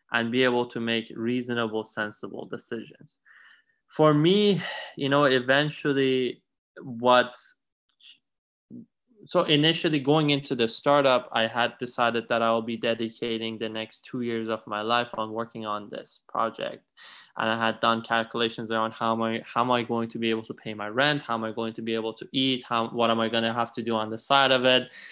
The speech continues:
And how did it all come together? And there was a two-year plan to run and bring the company to a place of either self-sufficiency or a place where you could hand it on to a different group to run it. And that's exactly the timeline I ended up sticking with.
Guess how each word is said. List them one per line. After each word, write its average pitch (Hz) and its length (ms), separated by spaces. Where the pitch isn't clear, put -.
And 123 80
how 139 160
did 139 140
it 123 140
all 117 220
come 113 240
together? 143 440
And 123 140
there 117 120
was 117 160
a 113 60
two-year 143 520
plan 120 360
to 117 160
run 135 340
and 117 240
bring 123 260
the 117 80
company 151 540
to 117 160
a 110 80
place 117 360
of 117 200
either 120 300
self-sufficiency 151 880
or 123 140
a 117 80
place 120 340
where 117 320
you - 100
could - 200
hand 117 380
it 113 100
on 110 300
to 117 100
a 107 60
different 110 420
group 110 280
to 107 120
run 117 240
it. - 100
And 143 180
that's 175 180
exactly 185 460
the 196 140
timeline 160 440
I 135 120
ended 131 220
up 117 140
sticking 147 520
with. 107 280